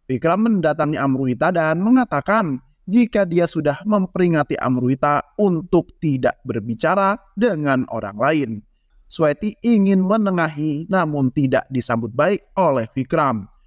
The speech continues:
dengan mengatakan untuk tidak ikut campur urusan orang lain. Lalu mendorong Sweti untuk pulang hingga hampir terjatuh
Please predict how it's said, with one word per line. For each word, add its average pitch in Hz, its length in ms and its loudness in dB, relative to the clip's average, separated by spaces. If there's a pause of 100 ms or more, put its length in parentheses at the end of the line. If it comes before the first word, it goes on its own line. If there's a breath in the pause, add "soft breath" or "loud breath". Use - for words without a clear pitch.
(180)
dengan 120 320 0
mengatakan 196 800 0
untuk 214 400 0
tidak 170 240 0
ikut 160 240 -4
campur 143 480 -2
urusan 151 640 0
orang 117 240 -2
lain. 135 300 0 (580)
Lalu 262 320 0
mendorong 208 480 0
Sweti 196 480 0
untuk 196 400 -2
pulang 139 480 -2
hingga 147 560 0
hampir 196 480 -2
terjatuh 131 640 0